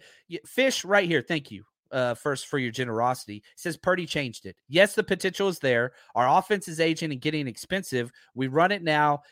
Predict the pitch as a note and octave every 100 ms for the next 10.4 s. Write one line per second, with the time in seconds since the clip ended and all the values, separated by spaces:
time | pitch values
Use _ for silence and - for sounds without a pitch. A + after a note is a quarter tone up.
0 | - B2 C3 - D#3+ D3+ D3 C#3+ D3+ E3
1 | A2+ C#3+ E3 D#3 D#3 B2 C3+ C3 B2 A#2+
2 | A#2 A2 G#2 - D#3 C#3+ - C#3 A#2 G2
3 | C#3+ C3 A#2+ B2 A#2 G#2+ G2+ A#2 G#2+ G2
4 | F#2 - _ _ _ A#2 C3+ G#2+ - _
5 | _ _ _ - G#2 C3+ E3 D#3 C3 D#3
6 | F3 D#3 B2+ C#3 A2+ G2 - _ _ _
7 | G#2+ A2+ A#2 F3 F3+ C#3 - - D3 F3
8 | D#3 - - C3 C#3 F3+ E3 D3 C3+ E3+
9 | D3+ A#2+ A2+ _ _ _ - D#3+ D3+ E3
10 | F#3+ - -